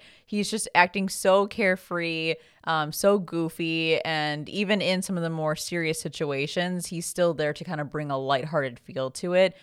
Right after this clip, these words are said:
to bring that, you know, comedic, um, element to, to any situation, really. So I, I think that's why I really enjoy this episode.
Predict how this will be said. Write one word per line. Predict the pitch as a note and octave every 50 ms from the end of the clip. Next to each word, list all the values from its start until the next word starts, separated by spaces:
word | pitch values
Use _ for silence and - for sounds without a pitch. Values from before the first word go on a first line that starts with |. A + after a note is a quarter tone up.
| - _ -
to | -
bring | E3 F3 E3+ E3
that, | D#3 D3 B2 G#2 C#3
you | D3+
know, | C3+ B2+ C3
comedic, | - - E3 D#3 D3 D3 C3+ C#3+ C#3 C#3 - - -
um, | - C#3+ C3+ C3 B2+ B2 -
element | - C3+ C3+ C3+ C#3+ D3 D3+ D3+ C#3+ D3+ -
to, | - - D3+ C#3 C3+ - - -
to | D#3+ - - -
any | - F3 E3+ D#3
situation, | - - C#3+ - - C#3+ C3+ B2+ C3+ - D3+ C3+
really. | C3+ C3+ C#3 C#3 C3 B2 B2+ B2 - - - - _ _
So | - G3 F3+
I, | - - F3 F3+ F3+ - -
I |
think | G#3 A#3 A3+ G3+
that's | F#3 F3 F3+ - -
why | F3+ E3+ E3+ E3+
I | E3 - D#3+
really | E3 D#3 C#3+ C#3+ D3+ D3+ D3+ D3
enjoy | C#3+ C#3 C#3 C3+ B2+ C#3+ C#3+ C#3 C3+ C3+ C3+ C3 C3 C3+ C#3+ - -
this | - D#3 C3 C#3+ C#3+ C#3+ -
episode. | - C3 - D3+ D3 - - D#3+ D#3+ D#3+